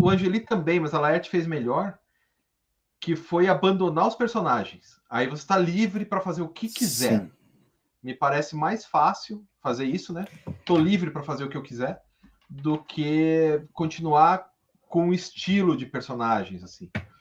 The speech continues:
Speaker 1: O traço da
Speaker 2: É.
Speaker 1: Laerte muda ao longo do tempo
Speaker 2: Sim.
Speaker 1: e, e o do Angeli permanece igual, né? Acho que cansou também. Mas, por outro lado, você tem o Charles Schulz, né?
Speaker 2: Sim.
Speaker 1: Que,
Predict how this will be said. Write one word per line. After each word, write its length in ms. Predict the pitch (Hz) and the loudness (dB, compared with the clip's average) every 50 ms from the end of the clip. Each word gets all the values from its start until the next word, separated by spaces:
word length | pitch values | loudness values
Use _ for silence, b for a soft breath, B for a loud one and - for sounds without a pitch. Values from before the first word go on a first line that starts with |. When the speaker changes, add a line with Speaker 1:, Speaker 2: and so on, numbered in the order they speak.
| _ _ _ _ | _ _ _ _
Speaker 1:
O 120 | 147 147 | -6 -6
traço 460 | - - - 165 175 214 269 - 247 | -4 2 6 8 8 8 8 4 0
da 100 | 180 175 | 2 4
Speaker 2:
É. 40 | 160 | 4
Speaker 1:
Laerte 420 | 147 143 143 143 143 143 - - 143 | 6 6 4 4 2 0 -4 -6 -8
muda 440 | 139 143 139 131 110 110 101 92 - | -6 -4 -4 -4 -4 -6 -8 -8 -8
ao 120 | - 120 123 | -6 -4 -2
longo 220 | 123 123 117 123 | -2 -2 -2 -4
do 100 | 123 120 | -6 -6
tempo 360 | - - 123 127 143 170 202 | -4 -4 -2 -2 0 0 0
Speaker 2:
Sim. 340 | 202 - 123 110 107 101 107 | 0 0 0 2 2 2 0
Speaker 1:
e, 240 | 104 101 95 92 - _ _ _ _ _ _ _ _ _ _ _ _ _ _ _ _ _ _ _ _ _ _ _ _ _ _ _ _ - | -2 -4 -6 -10 -14 _ _ _ _ _ _ _ _ _ _ _ _ _ _ _ _ _ _ _ _ _ _ _ _ _ _ _ _ -6
e 120 | 123 127 | -4 -2
o 120 | 131 135 | -2 -2
do 140 | 131 127 147 | -2 0 0
Angeli 340 | 143 135 139 139 127 131 135 | 0 0 0 -2 -2 -2 -2
permanece 540 | 139 160 147 143 147 147 147 151 - - - | -2 -2 -2 -2 -2 -2 -2 -4 -4 -6 -10
igual, 340 | 170 - - 143 156 151 127 | -4 0 2 2 2 2 -2
né? 140 | 120 117 117 | -4 -6 -6
Acho 200 | 113 113 - - | -6 -8 -8 -12
que 400 | - 139 135 139 139 139 139 - _ _ | -10 -8 -8 -6 -8 -8 -10 -14 _ _
cansou 480 | - 160 170 165 - - 151 151 156 | -2 -2 -2 -2 -4 0 2 2 2
também. 340 | 156 - 101 92 90 82 - - _ _ _ _ _ _ _ _ _ _ _ _ _ b b b b b b b b | 2 0 -6 -6 -8 -8 -10 -16 _ _ _ _ _ _ _ _ _ _ _ _ _ b b b b b b b b
Mas, 180 | - 151 170 180 | 4 4 4 4
por 180 | - 262 269 | 4 6 8
outro 240 | 247 220 214 - 220 | 8 8 8 6 6
lado, 340 | 180 160 160 190 262 269 233 | 6 8 10 10 8 6 2
você 180 | 165 156 - 185 | -4 -6 -6 -6
tem 280 | - - 175 190 220 | -2 0 0 0 0
o 600 | 233 240 220 190 165 147 127 117 107 104 101 101 110 | 0 0 0 2 2 0 0 0 -2 -4 -6 -8 -8
Charles 340 | - - 160 160 196 220 | 0 4 4 4 4 2
Schulz, 420 | - - 233 240 254 247 - - - _ _ _ _ _ _ _ _ _ _ _ - | 0 0 0 0 0 -2 -4 -10 -20 _ _ _ _ _ _ _ _ _ _ _ -12
né? 280 | 110 113 120 131 - - _ _ _ _ - | -10 -8 -8 -8 -10 -12 _ _ _ _ -10
Speaker 2:
Sim. 380 | - - 147 139 117 92 - - _ | 0 4 6 6 6 4 0 -6 _
Speaker 1:
Que, 680 | - - 143 139 135 131 127 123 120 117 110 107 104 | -8 -6 -4 -2 0 0 2 2 2 0 -2 -4 -6